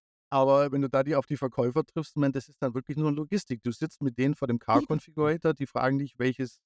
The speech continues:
Speaker 1: Teil du haben möchtest, dann wird das ausgedruckt und unterschrieben und das ist dann Verkauf, ne?
Speaker 2: Äh,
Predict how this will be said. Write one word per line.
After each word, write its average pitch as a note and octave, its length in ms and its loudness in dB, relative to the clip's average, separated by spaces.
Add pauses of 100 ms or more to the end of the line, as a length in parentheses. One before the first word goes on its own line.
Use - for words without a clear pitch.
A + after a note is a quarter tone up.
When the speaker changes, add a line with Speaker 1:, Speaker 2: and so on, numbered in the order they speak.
(280)
Speaker 1:
Teil B2+ 180 4
du A#2+ 200 -2
haben A#2+ 240 4
möchtest, F3 400 -2
dann B2 160 2
wird C3+ 120 -6
das A#2+ 120 -6
ausgedruckt - 560 -6
und C3 100 0
unterschrieben B2+ 600 -2 (480)
und A#2 120 -2
das B2+ 120 0
ist - 140 -10
dann C#3+ 140 2
Verkauf, D#3 420 2 (560)
ne? A#2 140 -4 (600)
Speaker 2:
Äh, D#3+ 340 4